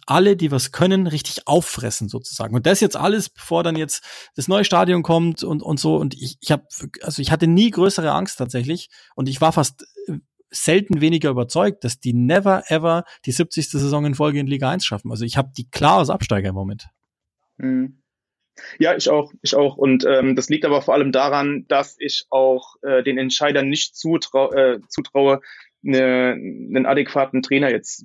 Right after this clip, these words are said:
Speaker 2: ähm, für diese Situation einzustellen. Ich kann mir vorstellen, dass man immer noch denkt, „Ah, es sind ja nur zwei Punkte Rückstand aufs rettende Ufer. Vielleicht holen wir jetzt wieder irgendjemanden, äh, der hier was entwickeln kann, der das und das machen kann.“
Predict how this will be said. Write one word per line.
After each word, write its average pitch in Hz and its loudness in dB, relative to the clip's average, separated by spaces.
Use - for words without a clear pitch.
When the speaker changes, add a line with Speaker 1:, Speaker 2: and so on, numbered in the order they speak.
Speaker 2:
ähm, 117 -4
für 127 -4
diese 120 2
Situation 123 -2
einzustellen. 117 -2
Ich - -4
kann 139 0
mir 139 2
vorstellen, 147 0
dass 135 0
man 139 0
immer 143 2
noch 135 0
denkt, 131 0
„Ah, 147 2
es 131 -8
sind 143 -2
ja 131 4
nur 131 0
zwei 135 0
Punkte 131 -6
Rückstand 139 -6
aufs - -4
rettende 123 -4
Ufer. 151 0
Vielleicht 135 2
holen 143 4
wir 135 4
jetzt 131 0
wieder 143 4
irgendjemanden, 135 0
äh, 123 2
der 120 2
hier 127 0
was 120 -4
entwickeln 143 -2
kann, 139 -4
der 123 0
das 123 0
und 131 -4
das 135 0
machen 135 -2
kann.“ 135 -4